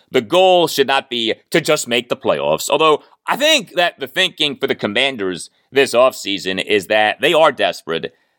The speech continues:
to just have a winning twenty twenty-two regular season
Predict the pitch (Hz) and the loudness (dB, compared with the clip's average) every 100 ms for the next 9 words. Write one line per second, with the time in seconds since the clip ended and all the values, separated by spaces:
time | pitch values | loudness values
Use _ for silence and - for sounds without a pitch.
0 | - 127 139 147 143 107 98 135 131 120 | -6 -4 -2 0 -2 -4 -6 -4 -2 -4
1 | 107 - - 123 117 101 117 110 98 113 | -8 -10 -4 0 0 -2 -2 -2 -2 -2
2 | 98 104 92 92 87 - 98 87 87 | 0 2 0 -2 -4 -2 0 0 -2